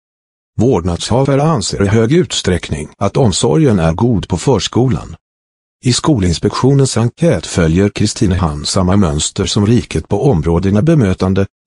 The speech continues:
trygghet och förhindrande av kränkningar där en lägre andel elever anger positiva svar än tidigare. I årskurs tre har resultaten på nationella prov förbättrats avsevärt.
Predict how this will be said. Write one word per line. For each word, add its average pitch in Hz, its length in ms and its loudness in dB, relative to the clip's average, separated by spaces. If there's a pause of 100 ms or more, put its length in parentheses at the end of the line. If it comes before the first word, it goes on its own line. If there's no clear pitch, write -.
trygghet 139 580 0
och 104 120 -6
förhindrande 87 580 0
av 98 120 2
kränkningar 85 560 0
där 82 200 0
en 101 120 2
lägre 110 340 2
andel 101 340 0
elever 101 580 0
anger 104 360 2
positiva 95 680 0
svar 90 360 -2
än 98 160 2
tidigare. 80 640 -2 (680)
I - 40 0
årskurs 104 460 0
tre 139 280 2
har 147 160 2
resultaten 95 720 0
på 104 140 -2
nationella 98 580 0
prov 80 240 -2
förbättrats 87 800 -2
avsevärt. 110 800 -2